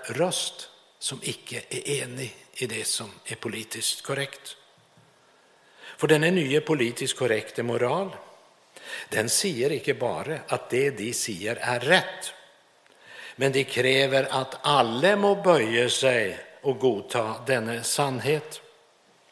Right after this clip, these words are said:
De kräver att var tunga ska bekänna det som är politiskt korrekt. Och nu är vi kommit nettopp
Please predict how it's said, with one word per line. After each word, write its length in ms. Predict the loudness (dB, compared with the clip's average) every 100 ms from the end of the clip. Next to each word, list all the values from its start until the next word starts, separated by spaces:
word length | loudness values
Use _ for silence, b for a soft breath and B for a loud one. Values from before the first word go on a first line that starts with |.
| _ _ _ B B B B B
De 100 | -2
kräver 360 | 2 4 4
att 300 | 2 0 -2
var 280 | 2 2 2
tunga 480 | -4 -6 -6 -6 -6
ska 180 | -6 -8
bekänna 560 | -6 -2 -2 -2 -4 -12 -16 B B
det 140 | -10 -6
som 200 | -6 -8
är 100 | -16
politiskt 920 | -16 -14 -12 -14 -14 -8 -8 -8 -14
korrekt. 640 | -14 -12 -12 -14 -18 -20 -20 _ _ _ _ _ _ _ _ b b b b b _ _
Och 160 | -6 -2
nu 200 | -2 -4
är 180 | -4 -6
vi 180 | -6 -10
kommit 800 | -10 -12 -12 -14 -18 -18 -18 -16
nettopp 840 | -14 -16 -18 _ -16 -16 -20 -20